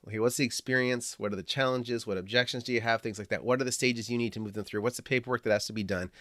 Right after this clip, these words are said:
That can all just be copied with re-, by recording. Just hit record. Um, the other piece on the product specific side is to s-,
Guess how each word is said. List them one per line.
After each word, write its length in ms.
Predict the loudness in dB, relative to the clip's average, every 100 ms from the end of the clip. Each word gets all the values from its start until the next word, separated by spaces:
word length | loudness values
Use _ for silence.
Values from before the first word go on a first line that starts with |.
| -20 -10
That 120 | -6
can 120 | 0 0
all 120 | 0
just 140 | -2
be 200 | -2 -4 -6
copied 340 | -10 -8 -4 -4
with 180 | -4 -8
re-, 100 | -6
by 140 | -4
recording. 420 | -4 -4 -12 -14 -20 _ _ -20 _ 2
Just 300 | 8 8 8
hit 200 | 2 2
record. 600 | 2 0 0 0 0 -6 -14 -20 -20 -20 -20 -20 -20 -20 _ _ -20 _ _ _ -2
Um, 380 | 0 2 -2 -8 _ _ _ 6
the 160 | 8
other 160 | 10 6
piece 380 | 2 0 0 -4
on 100 | -6
the 80 |
product 420 | -6 2 4 4 0
specific 460 | -4 -4 -4 -4
side 300 | 0 2 2
is 100 | -2
to 120 | -8 -6
s-, 220 | -8